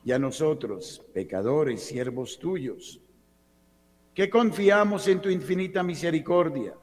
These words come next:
admítenos en la asamblea de los santos apóstoles y mártires, Juan el Bautista, Esteban, Matías y Bernabé, y de todos los santos.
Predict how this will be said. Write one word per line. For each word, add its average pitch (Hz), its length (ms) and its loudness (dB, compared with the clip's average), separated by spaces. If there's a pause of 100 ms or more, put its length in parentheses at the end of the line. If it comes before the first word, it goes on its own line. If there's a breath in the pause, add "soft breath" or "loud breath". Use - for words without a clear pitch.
(1400)
admítenos 208 600 6
en 202 120 2
la 190 80 6
asamblea 190 440 4
de 196 120 6
los 185 180 0
santos 185 320 -2
apóstoles 180 640 0
y 175 60 2
mártires, 165 800 0 (840)
Juan 170 220 6
el 165 140 2
Bautista, 160 840 0
Esteban, 139 920 -2 (720)
Matías 208 560 2
y 196 60 2
Bernabé, 170 720 2 (300)
y 147 80 0
de 156 140 2
todos 170 240 0
los 165 160 -2
santos. 151 840 -4